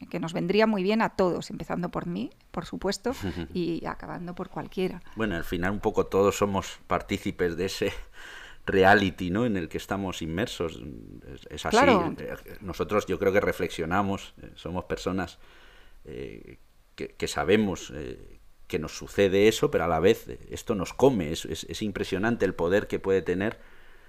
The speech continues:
Speaker 2: aunque yo creo que siempre hay tiempo para salirse, ¿no?, de, de esa línea, de esa, de esa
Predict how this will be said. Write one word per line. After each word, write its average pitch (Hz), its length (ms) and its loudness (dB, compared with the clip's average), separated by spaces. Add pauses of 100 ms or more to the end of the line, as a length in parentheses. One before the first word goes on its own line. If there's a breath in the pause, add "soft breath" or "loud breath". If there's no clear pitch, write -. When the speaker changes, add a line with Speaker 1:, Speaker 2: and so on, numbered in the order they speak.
(260 soft breath)
Speaker 2:
aunque 82 340 -6
yo 80 140 -2
creo 98 240 2
que - 100 -2
siempre 85 360 -2
hay 76 60 -2
tiempo 85 360 -2
para 76 200 -4
salirse, - 520 -6
¿no?, 101 320 -8
de, 67 160 -10
de 65 160 -8
esa - 220 -8
línea, 76 500 -4
de - 160 -12
esa, 69 300 -10 (140)
de 78 80 -8
esa 67 440 -8